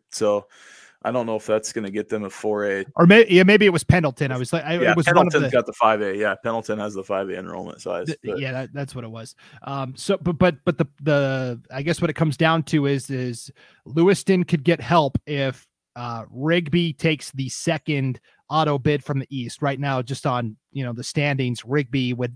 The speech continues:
Speaker 2: would grab an at-large bid, but i-, if Rigby and Highland can squeeze out Madison, then Lewiston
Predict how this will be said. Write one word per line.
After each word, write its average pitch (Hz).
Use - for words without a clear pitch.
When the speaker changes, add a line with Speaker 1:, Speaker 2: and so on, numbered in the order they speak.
Speaker 2:
would 127
grab 143
an 127
at-large 127
bid, 135
but 120
i-, -
if 127
Rigby 196
and 180
Highland 180
can 123
squeeze 160
out 165
Madison, 175
then 117
Lewiston 143